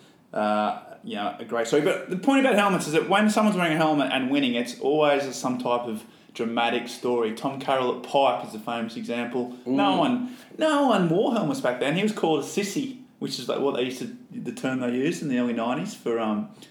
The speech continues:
Speaker 1: for wusses.
Speaker 2: And Liam McNamara, who also had
Speaker 1: Yes.
Speaker 2: the visor, didn't
Speaker 1: Yeah,
Speaker 2: he?
Speaker 1: yeah, he would flip it. Um, would he flip it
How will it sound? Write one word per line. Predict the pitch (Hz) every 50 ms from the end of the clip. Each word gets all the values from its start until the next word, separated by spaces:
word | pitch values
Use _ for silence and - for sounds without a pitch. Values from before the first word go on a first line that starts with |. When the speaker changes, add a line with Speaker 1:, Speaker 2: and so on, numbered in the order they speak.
| _
Speaker 1:
for | - - 120
wusses. | 107 113 139 139 - - 320 349 - - - -
Speaker 2:
And | - 156 185 190 185 180
Liam | 175 170 160 147
McNamara, | 156 156 139 135 143 139 147 151 151 147 127 101 - -
who | - 127 131 139
also | 147 143 - 143
had | 156 147
Speaker 1:
Yes. | 147 127 123
Speaker 2:
the | 120
visor, | 120 135 135 143 143 135 123 127 110
didn't | 101 113 -
Speaker 1:
Yeah, | 139 139 147 147 143
Speaker 2:
he? | 135 139
Speaker 1:
yeah, | 139 139 135
he | 151 160 165 160 151 147
would | 127 -
flip | - - 160 165 160 143
it. | 117 - - - - - - _
Um, | 120 120 120 117 117 117 117 117 110 107 110 - - - _ _ _ -
would | 175
he | 175
flip | 180 - 294 294 302
it | 349 - - - -